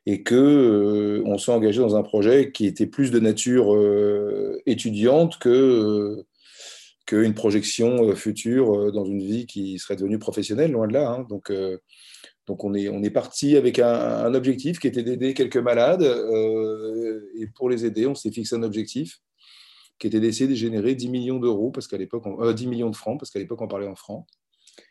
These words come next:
Et on a essayé de réfléchir autour de l'idée comment récolter cet argent sans faire de concurrence aux autres, ou en tout cas en utilisant, euh, les mêmes moyens d'action. Donc, euh,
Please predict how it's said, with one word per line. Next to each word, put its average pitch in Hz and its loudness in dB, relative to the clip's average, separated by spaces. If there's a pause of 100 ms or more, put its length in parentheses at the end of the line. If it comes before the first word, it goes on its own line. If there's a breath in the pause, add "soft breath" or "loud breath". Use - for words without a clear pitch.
(160)
Et 120 0
on 117 0
a 117 6
essayé 117 0
de 117 -2
réfléchir 123 -2
autour 127 -2
de 117 0
l'idée 113 0
comment 131 -2
récolter 120 -4
cet 113 -8
argent 117 -4
sans 123 -6 (760)
faire 123 0
de 120 0
concurrence 117 -2
aux 113 -2
autres, 160 0
ou 127 -6
en 117 -4
tout 104 -12
cas 127 -2
en 120 -4
utilisant, 113 -6
euh, 107 -2
les 107 -4
mêmes 120 -4
moyens 117 -2
d'action. 131 -4
Donc, 107 -8
euh, 98 -12